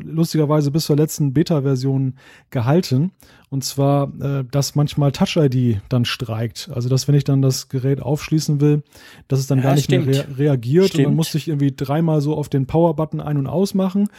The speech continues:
Speaker 1: Und dann ging ohne Animation <laughs> das Ganze dann plötzlich auf.
Speaker 2: Mhm.
Speaker 1: Ähm, das hat auch irgendwie dazu geführt, dass irgendwie einige Notifications dann hängen blieben, also
Speaker 2: Ja.
Speaker 1: von, von Messe-, Messaging-Apps. Bisschen ärgerlich, aber,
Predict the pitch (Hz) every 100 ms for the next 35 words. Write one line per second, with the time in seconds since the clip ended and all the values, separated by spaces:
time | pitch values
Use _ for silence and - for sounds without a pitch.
0 | - - - 139 151 165 170 180 170 160
1 | 175 170 196 208 180 175 156 - - 160
2 | 208 180 156 170 175 - 147 151 170 165
3 | 156 139 147 151 165 - - 131 135 175
4 | - 143 151 - 127 160 160 160 156 151
5 | 156 147 180 156 156 151 147 143 151 143
6 | 147 143 135 131 156 - 147 - 123 131
7 | 135 123 127 127 143 135 131 135 156 127
8 | - 127 135 135 135 151 147 147 143 165
9 | 143 131 131 131 - 147 - - - -
10 | - - - _ _ _ _ _ - 165
11 | 190 180 170 165 190 185 185 - 156 156
12 | 156 156 165